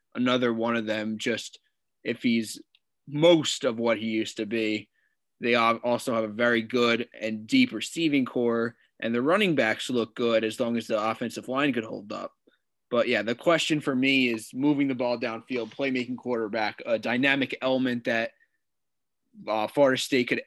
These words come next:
add, similar to what Miami did, their rival in state last year. But speaking of which, their rival Miami also added a lot of transfers last year, ob-, like De'Ara King,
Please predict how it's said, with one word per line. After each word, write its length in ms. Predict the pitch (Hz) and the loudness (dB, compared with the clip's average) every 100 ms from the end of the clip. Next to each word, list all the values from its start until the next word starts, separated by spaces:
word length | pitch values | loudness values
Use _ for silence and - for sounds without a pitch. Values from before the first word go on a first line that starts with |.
| - | -2
add, 440 | 113 117 117 117 | 2 2 0 -2
similar 560 | - - 143 135 127 120 | -10 -2 0 2 2 0
to 140 | 117 123 | 0 0
what 240 | 117 110 - _ _ | 0 -2 -6 _ _
Miami 760 | 117 117 127 156 156 127 120 - _ - | -2 2 4 4 4 2 0 -6 _ -2
did, 260 | 117 113 | 0 0
their 260 | 117 110 107 | 0 0 0
rival 600 | 113 110 113 110 107 - _ _ - | 0 0 0 -2 -4 -8 _ _ -6
in 200 | 117 104 | -6 -4
state 560 | - 123 120 104 101 - _ _ - | -6 0 2 2 0 -6 _ _ -6
last 480 | 117 110 110 - | 0 0 -2 -2
year. 260 | 131 135 131 | 2 4 4
But 300 | 117 123 117 | 2 0 0
speaking 480 | - - 180 185 165 | -6 -2 -2 0 2
of 160 | 139 | 2
which, 680 | 117 113 160 127 - - - _ _ _ _ - | 0 2 4 4 -2 -6 -8 _ _ _ _ 0
their 480 | 127 123 123 117 - _ _ - | 2 4 2 -2 -8 _ _ -6
rival 400 | 135 151 151 147 | 0 2 4 4
Miami 720 | 135 127 175 190 143 147 - _ - - _ | 4 4 4 4 2 0 -4 _ -20 -20 _
also 460 | 131 151 160 180 165 | 0 0 4 4 4
added 320 | 139 156 156 | 2 2 2
a 60 | 139 | 2
lot 280 | 135 151 | 2 2
of 80 | 147 | 0
transfers 800 | - - 143 143 143 127 107 - | -2 -4 -2 -2 -2 -6 -6 -4
last 380 | 113 98 98 - | -6 -4 -6 -6
year, 200 | 110 95 | -6 -4
ob-, 280 | 107 110 107 | -6 -6 -6
like 180 | 107 107 | -6 2
De'Ara 360 | 143 135 127 | 4 4 2
King, 680 | - 170 160 139 117 107 104 | 0 2 4 4 2 -2 -8